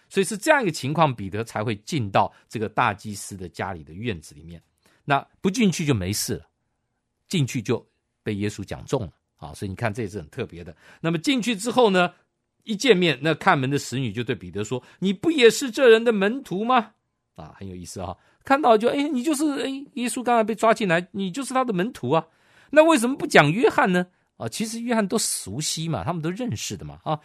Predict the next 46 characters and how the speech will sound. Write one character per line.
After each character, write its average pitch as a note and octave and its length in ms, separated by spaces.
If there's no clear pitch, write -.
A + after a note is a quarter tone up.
但 C#4 140
是 C4 80
彼 C#3+ 220
得 G3 160
他 G#3 100
们 F3 140
就， F3 120
哎， G#2+ 100
这 A2 140
个 A#2 40
特 C#3 140
别 A2 140
是， A#2 200
呃， F#2 300
门 A2 260
口 G#2 160
这 G#2+ 120
个 A2 40
使 - 320
女 E3 160
呢， F2 160
就 C3 100
觉 A2 160
得 A#2 180
，“哎， F3+ 420
好 D#3 160
像 C#3+ 380
你 A2+ 80
跟 D3 160
他 D#3+ 140
是 D#3 180
一 F3 100
伙 A2 280
的 B2+ 80
咯”， D3+ 240
类 D#3 160
似 A#2+ 180
这 G#2+ 100
样 A2 80
一 F#2+ 60
个 F2+ 60
想 F2+ 260
法， - 240
对 C#3+ 100
不 F3 60
对？ E3+ 100